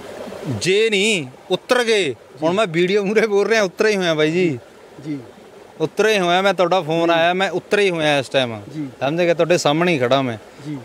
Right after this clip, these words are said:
Speaker 1: ਦੱਸੋ ਕੀ ਕਰਨਾ, ਕਿੱਧਰ ਨੂੰ ਜਾਣਾ, ਉਧਰ ਨੂੰ ਤੁਰ
Speaker 2: ਉਹੀ
Speaker 1: ਪਾਂਗੇ।
Speaker 2: ਆ ਨਾ, ਜਿੱਦਾਂ ਸੰਘਰਸ਼ ਰੋਡਾਂ ਤੇ ਕਿਸਾਨ ਕਰ ਰਹੇ ਨੇ, ਤੁਸੀਂ ਅੱਗੇ ਹੋ ਕੇ ਤੁਰੋਗੇ ਉਹਨਾਂ?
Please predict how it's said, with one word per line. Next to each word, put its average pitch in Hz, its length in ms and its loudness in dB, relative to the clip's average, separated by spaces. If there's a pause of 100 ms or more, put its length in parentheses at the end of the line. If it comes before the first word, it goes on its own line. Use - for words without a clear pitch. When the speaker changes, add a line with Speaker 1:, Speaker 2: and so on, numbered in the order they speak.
(100)
Speaker 1:
ਦੱਸੋ 170 280 2
ਕੀ 160 140 0
ਕਰਨਾ, 139 300 2
ਕਿੱਧਰ 143 240 0
ਨੂੰ 139 120 -2
ਜਾਣਾ, 123 220 -4
ਉਧਰ 147 220 -2
ਨੂੰ 160 100 0
ਤੁਰ 127 100 -2
Speaker 2:
ਉਹੀ 185 80 -10
Speaker 1:
ਪਾਂਗੇ। 185 200 0
Speaker 2:
ਆ 202 40 -2
ਨਾ, 214 140 -6
ਜਿੱਦਾਂ 175 460 -2
ਸੰਘਰਸ਼ 190 420 0
ਰੋਡਾਂ 175 340 4
ਤੇ 185 180 0
ਕਿਸਾਨ 170 380 2
ਕਰ 175 200 2
ਰਹੇ 180 180 2
ਨੇ, 185 120 2
ਤੁਸੀਂ 180 320 0
ਅੱਗੇ 170 240 2
ਹੋ 170 100 2
ਕੇ 180 140 -2
ਤੁਰੋਗੇ 185 360 -2
ਉਹਨਾਂ? 170 180 -6